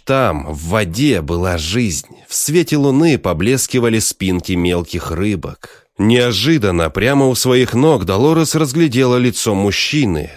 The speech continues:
точнее, юноши. Он был бледен, светловолос и улыбался ей. Долорес несколько раз моргнула, но юноша не исчез.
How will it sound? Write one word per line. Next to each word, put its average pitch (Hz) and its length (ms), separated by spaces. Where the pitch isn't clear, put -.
точнее, 90 680
юноши. 90 840
Он 107 340
был 107 260
бледен, 90 640
светловолос 165 1000
и 85 60
улыбался 95 760
ей. - 480
Долорес 139 680
несколько 131 500
раз 120 220
моргнула, 120 640
но 87 180
юноша 90 540
не 98 240
исчез. - 640